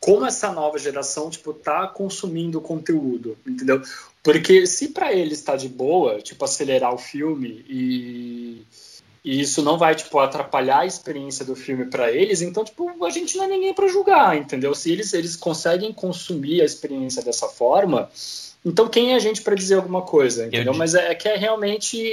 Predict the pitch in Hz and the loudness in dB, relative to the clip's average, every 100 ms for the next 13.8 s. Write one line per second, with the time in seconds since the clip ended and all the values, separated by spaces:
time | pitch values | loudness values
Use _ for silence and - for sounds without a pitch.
0 | 214 196 180 185 185 175 185 - 190 214 | -4 -6 -8 -6 -2 0 0 0 0 2
1 | 185 202 196 202 190 202 190 190 185 - | 0 0 -2 -4 -8 -6 -6 -6 -6 -6
2 | 208 214 - 208 175 151 110 117 123 170 | -6 -4 0 4 6 4 2 -2 -2 -6
3 | - 123 110 101 107 117 - 127 127 131 | -4 2 2 2 2 2 2 0 2 2
4 | 123 139 120 135 139 131 120 123 120 120 | -2 4 6 6 2 -6 -6 -8 -6 -2
5 | 110 - 113 110 107 104 - 113 101 104 | -2 0 2 4 2 -4 -2 -4 -2 -4
6 | 113 139 143 139 123 120 - 139 - 185 | -4 -4 -8 -6 -4 -2 2 0 2 0
7 | - - - 120 131 127 123 - 165 147 | 2 0 2 4 4 4 0 0 0 0
8 | 147 165 170 185 185 185 196 202 180 165 | 2 2 2 0 0 0 -2 -2 -2 -2
9 | 165 - 196 170 165 208 214 160 139 143 | -2 0 0 2 0 0 -2 -4 -4 -4
10 | - - 151 160 175 185 170 170 180 - | -6 -4 -2 -2 -2 0 0 0 -4 -4
11 | 156 143 120 123 127 127 135 - 160 - | -4 -2 -4 -4 -4 -4 -4 -4 -8 -6
12 | 180 160 160 147 147 151 160 147 160 156 | -6 -6 -8 -8 -6 -4 -6 -6 -8 -6
13 | 170 - 160 135 131 123 139 | -8 -8 -8 -8 -8 -6 -6